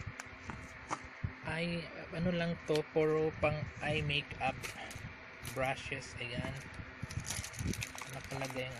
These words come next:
aking mga makeup brushes. Ayan siya. Ano to, ang hirap na ibalik. Mamaya na lang.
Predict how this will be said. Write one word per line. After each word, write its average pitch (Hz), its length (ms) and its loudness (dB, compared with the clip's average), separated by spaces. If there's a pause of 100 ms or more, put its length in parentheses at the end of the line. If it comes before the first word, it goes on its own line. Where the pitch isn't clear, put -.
aking 135 240 0
mga 131 320 0 (1600)
makeup 147 400 -4 (160)
brushes. 139 720 0 (2250)
Ayan - 400 -2
siya. 139 320 0 (1400)
Ano - 80 0
to, - 160 -6
ang 117 80 -4
hirap 120 240 -2
na - 80 -2
ibalik. 110 480 -2
Mamaya 202 400 -6
na 220 160 -8
lang. - 160 -10